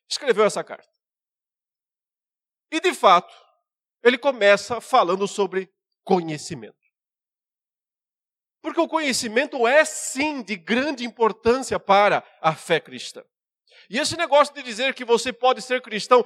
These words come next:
sem conhecer, sem compreender bem a sua fé, isso é uma tolice.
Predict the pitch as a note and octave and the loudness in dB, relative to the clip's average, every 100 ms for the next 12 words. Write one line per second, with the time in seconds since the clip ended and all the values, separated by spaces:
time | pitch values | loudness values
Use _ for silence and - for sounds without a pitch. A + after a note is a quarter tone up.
0 | - - - D4+ - C#4+ B3 G3+ - B3 | 0 -10 -6 -6 -6 -6 -2 -2 -2 -2
1 | C4 - C#4+ D4 C#4+ B3+ C4 A#3+ G3+ E3 | -2 -4 -8 0 0 0 2 2 2 0
2 | C#4 C4+ - _ _ C3 C4+ D#4+ G#3+ E3 | 0 0 -4 _ _ 2 2 2 -2 -4
3 | A#3+ F#3 - - B3 A3+ - _ _ - | 0 0 0 -2 0 0 -4 _ _ -14
4 | B3 F4 A4+ F#4 D#4+ C#4+ - - F4+ A#3 | -10 -8 -4 2 2 2 0 -4 -4 -4
5 | B3+ A3+ - - | -6 -6 -10 -14